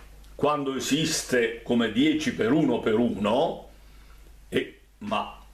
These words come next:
in linea vale il dodici, porta il dodici in tutto il suo tempo un mezzo, un mezzo di dieci, a essere quel sessanta che sono i minuti primi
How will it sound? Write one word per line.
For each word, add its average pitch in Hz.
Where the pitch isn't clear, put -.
in 120
linea 123
vale 113
il 104
dodici, 123
porta 170
il 196
dodici 156
in 226
tutto -
il 127
suo 139
tempo 135
un 117
mezzo, 120
un 101
mezzo 110
di 113
dieci, 135
a 320
essere -
quel 247
sessanta -
che -
sono 139
i 247
minuti 240
primi 139